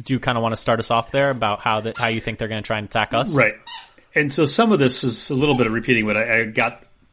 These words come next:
Speaker 2: to already about how I think they're gonna try to run up the middle, and that neither of the backs are particularly fast. So I, and, and maybe one of the reasons why seventy percent of the runs go up the middle and not try to, to beat with speed around the edge.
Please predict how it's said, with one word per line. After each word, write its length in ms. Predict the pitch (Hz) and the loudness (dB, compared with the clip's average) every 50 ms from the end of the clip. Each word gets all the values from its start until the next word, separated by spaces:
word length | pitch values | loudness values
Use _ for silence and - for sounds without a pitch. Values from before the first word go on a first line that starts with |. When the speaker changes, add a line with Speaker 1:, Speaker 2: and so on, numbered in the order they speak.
| _ - | _ -8
Speaker 2:
to 200 | - 143 131 113 | -2 0 2 2
already 460 | 104 104 110 135 151 160 151 135 113 | 2 2 4 4 4 4 4 4 2
about 260 | 104 95 113 107 107 | 2 2 0 0 0
how 200 | 107 117 113 110 | 2 0 2 2
I 80 | 107 107 | 2 0
think 260 | - - 127 113 110 | 0 -2 -4 -2 -2
they're 100 | - 113 | -4 -4
gonna 180 | 107 113 104 | -4 -4 -6
try 280 | 104 - - 143 143 147 | -6 -2 0 2 2 2
to 60 | 135 | 2
run 160 | 120 107 101 | 0 -2 -2
up 60 | 92 - | -4 -6
the 60 | 101 | -10
middle, 300 | 95 95 95 92 90 95 | -10 -8 -8 -6 -6 -6
and 100 | 95 101 | -6 -6
that 220 | 101 98 110 - | -6 -6 -6 -2
neither 300 | 139 123 127 151 160 151 | 0 2 2 2 2 2
of 80 | 139 120 | 0 0
the 40 | 113 | 0
backs 300 | 107 107 104 104 - - | 0 0 0 0 -2 -6
are 40 | |
particularly 360 | - - 120 110 - 107 98 87 | -8 -6 -6 -6 -6 -8 -10 -4
fast. 580 | - - 135 113 90 90 92 - - - - - _ _ _ - - - - - - - | 0 0 0 0 0 -4 -6 -8 -10 -10 -12 -18 _ _ _ -20 -20 -20 -20 -20 -18 -10
So 160 | - - 120 | -4 -2 -2
I, 120 | 107 110 - - | -2 -2 -2 -4
and, 300 | 143 123 123 120 123 - | -4 -2 -2 -4 -4 -4
and 160 | 123 117 120 | -4 -4 0
maybe 220 | 120 131 127 127 120 | 2 2 2 2 2
one 180 | 110 123 131 | 2 2 2
of 60 | 135 123 | 2 2
the 60 | 117 | 2
reasons 300 | 117 110 104 110 104 104 | 0 0 -2 -2 -4 -6
why 480 | 104 110 120 131 143 131 110 95 95 | -2 0 2 4 6 6 4 2 0
seventy 380 | 92 - - - 143 135 120 113 | -2 -2 -2 0 0 0 0 -2
percent 280 | 107 120 - - 117 101 | -6 -6 -6 -4 -4 -6
of 60 | 98 | -6
the 80 | 95 | -6
runs 360 | 92 98 123 135 127 107 92 - | -4 0 0 0 0 0 -2 -4
go 140 | - 104 | -4 -4
up 120 | 107 101 - | -4 -4 -6
the 60 | - | -4
middle 280 | 95 123 135 117 - - - _ _ _ - - - - - _ _ - | 0 0 0 0 -2 -6 -14 _ _ _ -20 -20 -20 -20 -20 _ _ -4
and 140 | 113 107 107 | -2 0 0
not 200 | 117 113 120 117 | 0 0 0 -2
try 220 | - - 110 101 | -2 0 0 0
to, 340 | 101 98 92 92 92 90 - - - - | 0 0 -2 -2 -4 -6 -8 -10 -14 -12
to 220 | - - 110 101 | -8 -8 -8 -8
beat 280 | 98 98 - 117 113 113 | -8 -8 -8 -8 -8 -8
with 120 | 110 98 92 | -8 -6 -6
speed 300 | - - - 117 110 98 | -6 -4 -4 -4 -4 -4
around 260 | 95 98 95 87 85 | -4 -6 -6 -6 -6
the 140 | 87 87 95 | -6 -4 -4
edge. 400 | 104 92 82 - - - - | -4 -4 -4 -6 -10 -10 -10